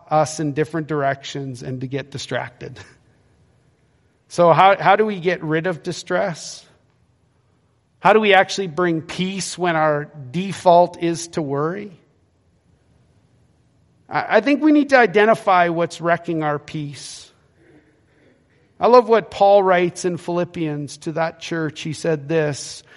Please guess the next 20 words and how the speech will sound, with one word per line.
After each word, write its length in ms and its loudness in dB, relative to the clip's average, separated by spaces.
"Do 100 -4
not 180 2
be 120 -2
anxious 480 -2
about 300 -2
anything, 640 -10
but 140 2
in 120 2
everything, 720 0
by 120 2
prayer 460 2
and 160 -2
petition, 560 -4
with 220 -4
thanksgiving, 800 -6
give 180 -6
your 140 -4
request 460 -8
to 60 -8
God." 480 -6